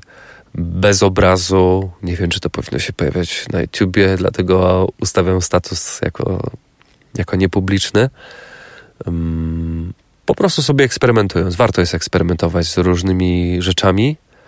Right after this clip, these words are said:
i o wiele lepsze jest, e, próbowanie niż długie zastanawianie się. W czasie, kiedy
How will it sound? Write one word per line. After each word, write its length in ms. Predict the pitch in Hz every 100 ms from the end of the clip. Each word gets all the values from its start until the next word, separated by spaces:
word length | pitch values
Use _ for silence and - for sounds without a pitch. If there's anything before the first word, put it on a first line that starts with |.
| _ _ - - _ -
i 200 | 85 85
o 60 | 82
wiele 240 | 95 87
lepsze 340 | 98 - - 90
jest, 500 | 87 - - - - _ _ _ -
e, 380 | 82 80 78 78 -
próbowanie 880 | - 104 98 95 101 98 101 135 160 - _ _ _ _ _ _ _ _ _ -
niż 440 | 95 101 - - - _ _ _
długie 460 | 101 98 117 110 101
zastanawianie 680 | 95 - 90 87 82 - -
się. 140 | - - _ _ _ _ - _ _ - - - - -
W 80 | -
czasie, 260 | 95 98
kiedy 460 | 87 92 82 90